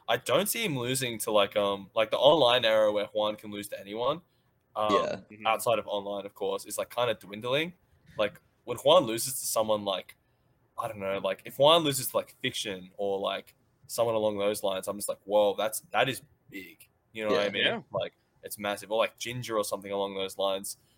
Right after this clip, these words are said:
Speaker 1: Um, just those players who are more than capable of beating these fantastic, like, upper echelon ones.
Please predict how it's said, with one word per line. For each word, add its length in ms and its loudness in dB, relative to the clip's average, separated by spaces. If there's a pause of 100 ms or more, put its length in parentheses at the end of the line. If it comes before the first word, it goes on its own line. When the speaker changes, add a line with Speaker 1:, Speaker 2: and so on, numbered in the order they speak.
(140)
Speaker 1:
Um, 180 0
just 140 -6
those 180 6
players 460 4
who 120 -4
are 60 0
more 220 0
than 100 -6
capable 460 -6
of 100 -6
beating 260 -6
these 180 -8
fantastic, 680 -8 (480)
like, 260 0
upper 220 0
echelon 500 -2
ones. 400 -2